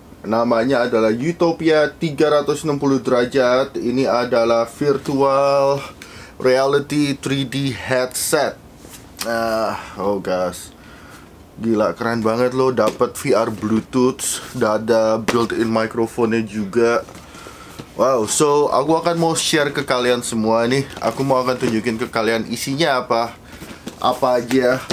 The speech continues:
seperti apa virtual reality headset ini. Dan aku yakin kalian semua juga udah tahu. Pastilah, siapa sih yang nggak tahu virtual reality headset gitu. Tapi spesifik produk ini yang aku mau sharing ke kalian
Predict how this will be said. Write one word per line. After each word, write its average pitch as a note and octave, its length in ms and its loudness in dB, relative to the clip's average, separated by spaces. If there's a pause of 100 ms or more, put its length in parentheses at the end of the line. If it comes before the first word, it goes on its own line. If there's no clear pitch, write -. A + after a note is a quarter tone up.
(360)
seperti C#3 480 -2
apa B2 480 0
virtual A#2+ 400 0
reality A2+ 400 0
headset G#2+ 500 -2
ini. A2 300 0
Dan A2 160 2
aku A2+ 240 0
yakin C#3+ 320 0
kalian A#2+ 400 2
semua A#2 320 -4
juga G2 320 -2
udah - 80 -4
tahu. C#2 480 -2
Pastilah, G2 640 0
siapa A2+ 320 -2
sih D3+ 160 0
yang C3 160 0
nggak G2 240 2
tahu G#2+ 80 2
virtual G#2+ 480 -2
reality F#2+ 460 -2
headset F#2 420 -4
gitu. F2 320 -6 (960)
Tapi B2 240 0
spesifik D3+ 640 -4
produk B2 400 0
ini C3+ 220 0
yang B2 100 2
aku A#2 240 -2
mau A#2 160 0
sharing A2+ 400 -2
ke G#2+ 160 -6
kalian G2 560 -2